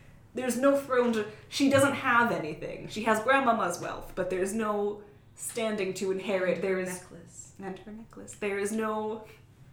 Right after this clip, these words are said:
Speaker 1: there is no reper-, repercussion to just marrying Dmitri right now. You don't own anything that is going to be a problem. So, like, that,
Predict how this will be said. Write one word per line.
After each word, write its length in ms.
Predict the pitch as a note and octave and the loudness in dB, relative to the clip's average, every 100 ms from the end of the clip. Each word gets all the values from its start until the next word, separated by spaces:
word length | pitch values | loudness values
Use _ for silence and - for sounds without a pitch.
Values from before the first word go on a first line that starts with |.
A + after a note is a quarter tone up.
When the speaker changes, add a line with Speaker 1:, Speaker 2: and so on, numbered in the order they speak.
| - - - | -20 -20 -2
Speaker 1:
there 160 | A#3 B3 | 0 0
is 120 | A#3 | 2
no 200 | B3 C#4 | 2 2
reper-, 540 | C4+ B3+ A#3 - G#3 | -2 -6 -10 -10 -8
repercussion 680 | A#3 A3+ A3 G#3+ G3+ F3+ D#3+ | -6 -2 -2 -2 -4 -4 -6
to 120 | E3 F#3+ | -4 -2
just 180 | F#3+ F#3+ | -2 -4
marrying 560 | F#3 F#3+ F3+ E3+ E3 | -4 -2 0 0 -2
Dmitri 480 | D#3+ E3 D3+ D3 D3 | -4 -6 -6 -8 -8
right 260 | C3+ C#3 - | -6 -8 -6
now. 220 | D#3 C#3+ | -6 -6
You 180 | G3 F#3 | -4 -2
don't 260 | G3 G#3 G3+ | 0 0 0
own 300 | G#3 G#3 F#3+ | 2 2 2
anything 640 | F3 E3 D#3+ F3 C3 - D3+ | 0 -2 -4 -4 -6 -6 -6
that 200 | E3 - | -6 -4
is 140 | F#3 | -6
going 340 | F3 D#3+ D#3 D#3+ | -4 -4 -4 -6
to 80 | D3 | -8
be 500 | D3+ C#3 C#3+ D3 - - - - - - _ - _ - _ - - | -8 -8 -8 -10 -14 -20 -20 -20 -20 -20 _ -20 _ -20 _ -20 -10
a 100 | F3 | -10
problem. 680 | - E3+ - - D#3 D3+ - - - _ - - | -4 -4 -2 -6 -10 -12 -14 -20 -20 _ -20 -12
So, 260 | - G#3+ F3+ - | -2 2 2 0
like, 300 | F#3+ E3+ - G3 | -2 -4 -6 -4
that, 360 | G3+ G#3+ - | 0 0 0